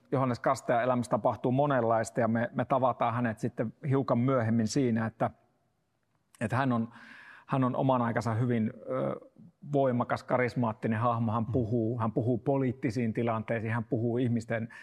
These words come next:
Speaker 1: niinku epä-, tai semmoisiin väärinkäytöksiin ja, ja kutsuu myös valtaa pitäviä vähän tilille.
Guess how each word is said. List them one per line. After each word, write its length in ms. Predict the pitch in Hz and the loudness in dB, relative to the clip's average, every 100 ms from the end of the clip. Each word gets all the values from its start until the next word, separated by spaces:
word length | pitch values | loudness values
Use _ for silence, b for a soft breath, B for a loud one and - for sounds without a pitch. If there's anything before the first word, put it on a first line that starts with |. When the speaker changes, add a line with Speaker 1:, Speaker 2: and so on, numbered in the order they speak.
| B B B - | B B B -6
Speaker 1:
niinku 300 | - 110 135 | -2 0 2
epä-, 320 | 160 123 127 110 - | 0 2 2 2 -2
tai 100 | 123 | 0
semmoisiin 380 | 135 123 123 117 | 0 2 2 2
väärinkäytöksiin 1120 | 135 120 110 123 113 110 120 - 117 117 - | 2 2 0 2 0 0 -6 -6 -4 -4 -2
ja, 220 | 120 - | -4 -2
ja 240 | 123 117 - _ _ | -2 -4 -6 _ _
kutsuu 400 | 139 123 - 120 | -2 -2 0 0
myös 240 | 113 113 127 | 2 2 2
valtaa 380 | 123 113 117 | 2 0 -4
pitäviä 520 | - 127 - 113 113 113 | -4 -6 -4 -2 -2 -2
vähän 240 | 107 110 | -2 -2
tilille. 480 | - 120 110 110 117 | 0 2 2 0 -4